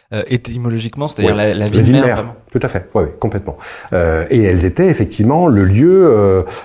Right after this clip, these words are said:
Speaker 2: euh, de symbolisation et de la puissance de l'Empire, hein, le lieu de concentration des pouvoirs, le lieu aussi, il faut être clair, hein, Rome, la démocratie, enfin bon, voilà, euh, il y a, il y a, il y a des choses qui se sont faites, euh, depuis Athènes jusqu'à Rome.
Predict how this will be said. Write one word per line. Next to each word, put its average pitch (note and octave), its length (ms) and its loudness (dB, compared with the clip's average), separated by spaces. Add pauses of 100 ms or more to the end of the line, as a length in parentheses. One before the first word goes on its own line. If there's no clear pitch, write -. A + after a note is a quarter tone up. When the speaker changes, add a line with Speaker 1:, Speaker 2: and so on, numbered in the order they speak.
(120)
Speaker 2:
euh, F2+ 260 0
de F#2+ 140 2
symbolisation A2 800 2
et G2 40 2
de E2+ 60 0
la E2 80 0
puissance - 580 -4
de F2+ 160 0
l'Empire, F#2+ 440 -2
hein, E2+ 120 -4
le E2+ 160 -2
lieu A#2+ 160 4
de G2+ 80 0
concentration A#2 640 -2
des A2 100 2
pouvoirs, F#2 460 0
le A2 100 4
lieu E3 240 4
aussi, C#3+ 240 2
il G#3 60 2
faut - 100 -4
être F2 80 -2
clair, G3+ 240 0
hein, F#2 160 -2 (300)
Rome, C3+ 380 2
la E2+ 140 0
démocratie, E2+ 600 -2
enfin F#2 120 -2
bon, B2+ 120 2
voilà, D3+ 340 -2
euh, F#2+ 120 -2 (280)
il - 40 2
y G2+ 40 2
a, - 20 -2
il G2 80 -4
y F#2+ 60 0
a, G2+ 180 -2
il F#2+ 80 -4
y F2 60 -2
a F2 40 -2
des F#2 100 0
choses A#2+ 420 2
qui A2+ 100 -2
se G#2 120 -2
sont G2 160 -4
faites, G2 260 -4
euh, D#2+ 240 -4
depuis E2 340 -6
Athènes D3+ 440 2
jusqu'à D#2+ 240 -6
Rome. D3+ 340 0